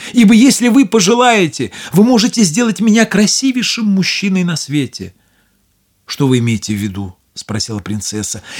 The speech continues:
"Это довольно просто", ответил Рикки. "Как вы знаете, волшебница наградила меня даром передавать свой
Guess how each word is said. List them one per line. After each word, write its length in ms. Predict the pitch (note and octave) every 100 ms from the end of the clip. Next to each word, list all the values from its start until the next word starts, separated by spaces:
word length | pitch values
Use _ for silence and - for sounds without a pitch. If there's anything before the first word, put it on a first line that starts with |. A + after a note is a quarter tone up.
| -
"Это 180 | A#3+ A3
довольно 400 | G3 G#3 G#3 G3+
просто", 520 | - G#3 F#3+ - B2+
ответил 320 | B2 D#3 D3
Рикки. 440 | C#3 G3+ D3+ A2 - - - -
"Как 200 | - G#3
вы 100 | G#3+
знаете, 480 | E3+ B3+ A3+ - G3
волшебница 1120 | B2 F3+ F#3 - B3 B3+ F3 D3+ - - F2+ - - -
наградила 600 | A#2+ F3+ F3 F#3 B3+ G#3+
меня 340 | F3+ F#3 G3+
даром 560 | D3+ D3+ B3 A3+ G#3 F3 _ _
передавать 540 | C3+ C#3+ C#3+ D3 G3+ -
свой 340 | - D#3 D3+